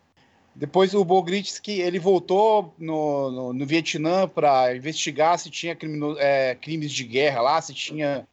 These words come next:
americanos lá, né, ainda, prisioneiros de guerra. Só que não tinha, ele foi lá, não tinha ninguém, mas é um argumento que ficou pro segundo filme, né? E esse cara também, ele foi no Afeganistão treinar os guerrilheiros contra os russos.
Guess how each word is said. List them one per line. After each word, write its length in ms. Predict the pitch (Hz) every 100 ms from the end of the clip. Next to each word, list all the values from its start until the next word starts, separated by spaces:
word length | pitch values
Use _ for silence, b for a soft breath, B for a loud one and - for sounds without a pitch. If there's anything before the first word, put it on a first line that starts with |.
| _ _ _
americanos 840 | 135 151 143 147 139 156 165 135
lá, 360 | 123 127 165 135
né, 280 | 151 156 143
ainda, 400 | 117 120 160 151
prisioneiros 640 | - - 135 135 151 143
de 100 | 123
guerra. 400 | 117 131 165 160 147 b b b _
Só 200 | - 180
que 380 | 180 202 180 139 -
não 320 | 156 160 208
tinha, 340 | 220 - 233 233
ele 100 | 190
foi 160 | -
lá, 140 | 202 202
não 80 | 214
tinha 240 | - 220
ninguém, 560 | 208 185 156 185 254 247 _ _ _ -
mas 380 | 165 175 190
é 100 | 202
um 100 | 208
argumento 440 | 226 220 226 220 -
que 100 | 226
ficou 340 | 262 - 233
pro 80 | -
segundo 380 | - 254 240 247
filme, 480 | 254 254 226 202 139
né? 200 | 139 170 - _ _ _ _ b b b -
E 100 | 165
esse 220 | 208 208
cara 300 | - 190 240
também, 400 | 220 185 233 226
ele 180 | 180 196
foi 320 | - 208 214
no 300 | 240 233 214
Afeganistão 680 | 196 196 185 185 - 190 233
treinar 720 | - 247 240 196 180 208 226
os 520 | 196 175 151 135 127
guerrilheiros 580 | 135 180 175 175 196 190
contra 500 | - 185 196 220 226
os 120 | 226
russos. 480 | 196 202 - 120 -